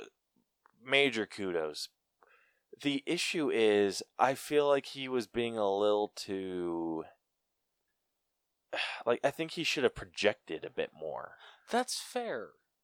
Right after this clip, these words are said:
Speaker 2: Th-, you know, that's fair.
Speaker 1: And, like, 'cause it seemed like at the, the beginning he was very s-, more, like, soft-spoken.
Speaker 2: Yeah.
Speaker 1: And, like, his voice was, like, really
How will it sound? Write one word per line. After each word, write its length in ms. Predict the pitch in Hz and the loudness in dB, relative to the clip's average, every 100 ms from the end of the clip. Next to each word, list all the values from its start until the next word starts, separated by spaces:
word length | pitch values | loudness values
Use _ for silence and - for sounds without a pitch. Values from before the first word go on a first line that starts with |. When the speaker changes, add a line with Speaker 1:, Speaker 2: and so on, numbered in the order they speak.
| _ - | _ -18
Speaker 2:
Th-, 120 | - | -18
you 80 | 185 | -18
know, 160 | 202 202 | -20 -18
that's 220 | 220 - | -16 -16
fair. 260 | - 190 | -10 -4
Speaker 1:
And, 260 | 151 139 139 | 2 4 6
like, 400 | 131 123 139 117 | 4 4 -2 -6
'cause 200 | 143 131 | 0 4
it 160 | 131 127 | 4 2
seemed 400 | - 147 147 139 | -2 -4 -4 -2
like 140 | 131 | -2
at 100 | 123 | 0
the, 220 | 117 104 - _ - | -2 -2 -8 _ -20
the 300 | 104 110 98 | -6 -2 0
beginning 520 | 95 90 107 107 95 | -2 -2 0 0 -4
he 120 | 101 | -4
was 140 | 98 | -4
very 260 | 101 101 95 | 4 4 4
s-, 200 | - - - | 0 -6 -6
more, 340 | 107 95 92 | 2 4 4
like, 260 | 87 87 - _ _ | 0 -6 -12 _ _
soft-spoken. 1300 | - - - 95 92 - - 104 104 - 120 123 127 _ _ | -10 -6 4 8 8 6 2 4 4 2 -6 -6 -18 _ _
Speaker 2:
Yeah. 300 | 147 131 113 | -4 0 2
Speaker 1:
And, 120 | 101 | 4
like, 160 | 95 90 | 4 4
his 140 | 85 | -4
voice 380 | 78 80 87 - | -2 4 4 2
was, 120 | 95 | 0
like, 140 | 85 76 | 2 2
really 360 | 82 87 82 | 2 2 0